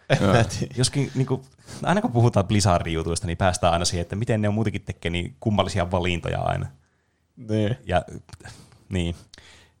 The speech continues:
Speaker 1: Ne bännäs ne Hongkongin kannattajat.
Speaker 3: Niin, jotka itse asiassa pelasi just, oli Hearthstonea just
Speaker 1: Ai
Speaker 3: ammattilainen.
Speaker 1: jaa,
Speaker 2: Ai.
Speaker 1: voi hitsi.
Speaker 3: Niin se bännättiin turnauksesta sen takia, koska se kannatti Hongkongia ja sen
Speaker 1: No.
Speaker 3: itsenäisyyttä.
Speaker 1: No niin, hyvä, saatiin tästäkin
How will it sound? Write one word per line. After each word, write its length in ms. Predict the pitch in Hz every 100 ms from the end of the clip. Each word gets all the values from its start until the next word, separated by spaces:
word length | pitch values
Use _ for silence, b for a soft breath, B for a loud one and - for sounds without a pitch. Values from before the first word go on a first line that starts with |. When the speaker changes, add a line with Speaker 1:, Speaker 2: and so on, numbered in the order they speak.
| _ -
Speaker 1:
Ne 60 |
bännäs 440 | 139 151 151 135 131
ne 100 | 117
Hongkongin 760 | 131 127 123 113 107 104 101
kannattajat. 840 | 107 104 101 135 - 95 107 - - -
Speaker 3:
Niin, 300 | 104 92 82 -
jotka 260 | 104 95 - -
itse 180 | 110 98
asiassa 100 | -
pelasi 280 | 101 -
just, 160 | 104 - _ -
oli 200 | 101 101 101
Hearthstonea 480 | 104 - 95 85
just 220 | 82 87 -
Speaker 1:
Ai 60 | -
Speaker 3:
ammattilainen. 500 | 120 113 113 107 107
Speaker 1:
jaa, 100 | 107
Speaker 2:
Ai. 80 | 92 -
Speaker 1:
voi 300 | - 113 104
hitsi. 220 | 113 110 -
Speaker 3:
Niin 60 |
se 80 | 98
bännättiin 420 | 95 98 92 98
turnauksesta 600 | 90 101 92 82 - 85
sen 180 | - 92
takia, 180 | 87 85
koska 220 | - -
se 80 | 90
kannatti 320 | 95 90 -
Hongkongia 580 | 90 90 90 87 87 87 - _ _ _ -
ja 60 | -
sen 100 | 131
Speaker 1:
No. 40 | 95
Speaker 3:
itsenäisyyttä. 560 | - 90 90 95 - _ _ -
Speaker 1:
No 160 | 107
niin, 240 | 98 101 127
hyvä, 220 | 107 101
saatiin 360 | - 104 107
tästäkin 500 | 98 104 - 117 107